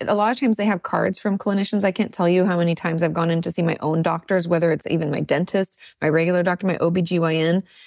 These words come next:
And when they find out what I do, they're like, "Oh, would you leave your card with us? We're always looking for referrals."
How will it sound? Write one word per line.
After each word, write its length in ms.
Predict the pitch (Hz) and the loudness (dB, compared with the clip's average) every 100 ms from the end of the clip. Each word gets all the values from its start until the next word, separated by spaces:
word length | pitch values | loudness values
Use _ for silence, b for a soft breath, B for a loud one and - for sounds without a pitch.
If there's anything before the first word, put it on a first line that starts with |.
| B - | B 0
And 120 | 175 | 2
when 100 | 170 | 2
they 100 | 165 | 2
find 240 | 170 165 | 0 0
out 100 | 175 | 2
what 140 | 165 160 | 2 2
I 60 | |
do, 160 | 156 160 | 0 2
they're 100 | 170 | 2
like, 160 | 160 | 2
"Oh, 60 | 190 | 2
would 160 | 214 208 | 2 2
you 80 | |
leave 160 | 254 285 | 2 2
your 80 | 277 | 0
card 260 | - 262 | 0 0
with 140 | 294 285 | 0 0
us? 200 | 294 - | -2 0
We're 160 | 254 - | -2 0
always 340 | 220 247 233 | 2 2 2
looking 220 | 254 - | 0 -2
for 200 | 220 233 - 220 | 0 -2 -2 -4
referrals." 720 | 220 - 220 220 202 196 | -2 2 2 2 2 -2